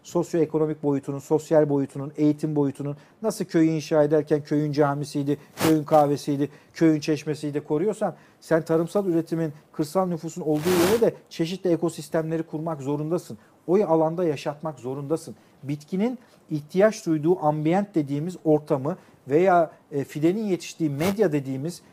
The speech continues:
aynen insanın da, tarımda uğraşan insanın da yetişeceği medyayı,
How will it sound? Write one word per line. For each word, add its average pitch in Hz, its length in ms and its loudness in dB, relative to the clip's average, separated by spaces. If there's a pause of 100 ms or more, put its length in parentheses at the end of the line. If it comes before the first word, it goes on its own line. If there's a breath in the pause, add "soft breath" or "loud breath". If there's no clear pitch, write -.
(220 soft breath)
aynen 202 460 2
insanın 180 480 -4
da, 160 120 0 (200)
tarımda 180 320 -2
uğraşan 180 360 2
insanın 202 300 -4
da 185 60 2
yetişeceği 165 400 0
medyayı, 170 720 2